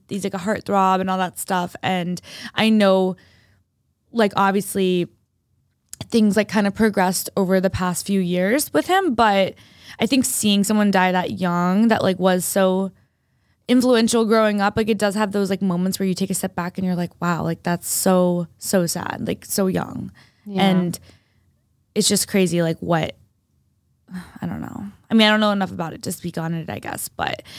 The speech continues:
Speaker 1: it's just crazy seeing these people that get famous so young and just, like, everything that happens to them as they grow up. It's just, like, really, really tragic.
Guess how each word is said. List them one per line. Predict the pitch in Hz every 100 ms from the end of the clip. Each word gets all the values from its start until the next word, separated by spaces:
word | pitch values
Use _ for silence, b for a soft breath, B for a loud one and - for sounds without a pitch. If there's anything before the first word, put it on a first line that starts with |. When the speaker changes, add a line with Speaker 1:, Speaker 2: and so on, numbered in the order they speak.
| B B
Speaker 1:
it's |
just | 240 -
crazy | 254 214
seeing | 208 202
these | 196
people | 185 185 185
that | 175
get | 180
famous | 196 185 180
so | -
young | 175 175 170
and | 165 175
just, | 175
like, | 175 -
everything | 185 175 170
that | 175
happens | 147 160 - - - - - B B -
to | 214
them | 185
as | 175 165
they | 180
grow | 180 165
up. | - - -
It's | 180
just, | 185 175
like, | 175
really, | - 185 180
really | 175 170
tragic. | 165 165 - - -